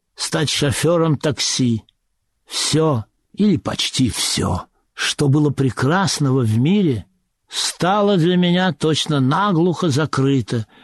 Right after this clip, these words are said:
Я остался один с упорным желанием не быть все же захлестнутым той бесконечной и безотрадной человеческой мерзостью,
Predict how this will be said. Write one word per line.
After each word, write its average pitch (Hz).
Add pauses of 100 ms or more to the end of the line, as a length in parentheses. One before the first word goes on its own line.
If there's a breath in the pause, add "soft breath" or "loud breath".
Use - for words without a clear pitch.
(400 loud breath)
Я 160
остался 196
один 170 (180)
с -
упорным 180
желанием 190
не 160
быть 190
все 220
же 190 (300 loud breath)
захлестнутым 185
той 190
бесконечной 190
и -
безотрадной 175
человеческой 175
мерзостью, 147